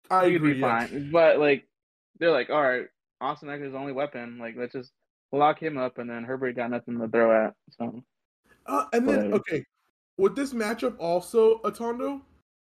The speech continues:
Speaker 1: how do you feel with, um, Miami's game plan to not use Jeff Wilson at all? It makes no sense.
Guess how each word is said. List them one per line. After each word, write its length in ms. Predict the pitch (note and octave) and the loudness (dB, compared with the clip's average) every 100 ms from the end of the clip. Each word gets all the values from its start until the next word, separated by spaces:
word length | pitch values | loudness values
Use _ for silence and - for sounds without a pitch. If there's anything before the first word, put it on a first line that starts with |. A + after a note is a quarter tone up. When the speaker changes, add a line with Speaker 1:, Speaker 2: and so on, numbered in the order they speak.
| _ | _
Speaker 1:
how 200 | G3 B3+ | -2 -2
do 120 | F4 | 0
you 120 | G4+ F4 | 2 0
feel 360 | - C4 C#4+ | 0 -2 0
with, 260 | B3+ G#3+ - - | 0 0 -2 -2
um, 440 | F3 D#3 C#3+ C3+ _ _ _ _ - | 0 0 -2 -6 _ _ _ _ -8
Miami's 520 | E3 D#3 F3 A#3 G3+ | -4 0 0 0 -2
game 280 | C#3 D#3+ D#3 | -4 -2 -2
plan 280 | - A#3+ A#3 | -2 -2 -2
to 100 | E3+ | -2
not 400 | D3+ E3 F#3+ F#3 | -2 -2 -2 -2
use 200 | G3 E3 | -6 -4
Jeff 300 | - F#3 F3 | 2 2 2
Wilson 320 | F3 E3 D#3 | -2 -2 -4
at 80 | C#3+ | -4
all? 160 | C3+ | -4
It 60 | B2 | -4
makes 200 | D#3 D#3 | -8 -6
no 220 | F3 F#3+ | 0 0
sense. 480 | F3+ E3 B2+ A#2 - | 0 -4 -6 -8 -20